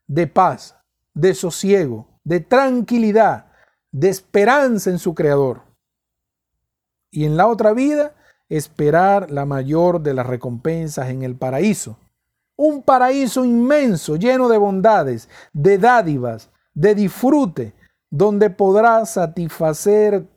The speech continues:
todo lo que su alma desee. En este manual solamente el ser humano encontrará la solución a, la, primero, aclarar todas las dudas que pueda tener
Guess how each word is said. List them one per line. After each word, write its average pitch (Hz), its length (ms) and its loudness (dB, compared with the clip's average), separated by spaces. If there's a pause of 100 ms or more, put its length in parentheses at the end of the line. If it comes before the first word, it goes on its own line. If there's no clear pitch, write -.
todo 214 520 2
lo 151 220 -2
que 135 140 -4
su 131 260 -6
alma 151 440 -2
desee. - 500 -10 (1900)
En 233 280 2
este 311 440 0
manual 226 500 2
solamente 214 680 -2
el 175 120 -2
ser 220 260 0
humano 208 380 0
encontrará 170 960 -2 (340)
la 180 220 2
solución 220 760 0 (320)
a, 226 240 0 (380)
la, 233 200 0
primero, 226 440 2
aclarar 254 840 2
todas 349 380 4
las 190 200 -4
dudas 208 420 2
que 180 120 -6
pueda 233 300 2
tener 208 400 -2